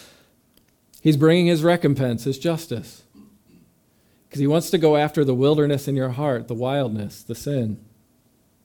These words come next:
And this is the heart of what John's getting at, getting after, John the Baptist. He's saying, "Repent because the kingdom,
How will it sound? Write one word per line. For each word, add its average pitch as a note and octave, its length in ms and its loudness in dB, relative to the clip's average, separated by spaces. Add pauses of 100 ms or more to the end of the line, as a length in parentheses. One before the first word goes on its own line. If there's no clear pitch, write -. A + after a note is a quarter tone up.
(960)
And C3 120 -2
this E3 120 0
is E3 120 -4
the C#3+ 100 2
heart D3+ 240 4
of C3+ 100 2
what C3+ 200 2
John's C3+ 360 -2
getting C#3 280 0
at, A#2 240 -4 (300)
getting D3 260 2
after, A#2 240 -2
John B2 240 -2
the B2 60 0
Baptist. B2+ 440 -2
He's C#3 160 -6
saying, C#3 260 0
"Repent D3+ 440 -4
because D3 260 0
the C3 80 -4
kingdom, D#3 560 0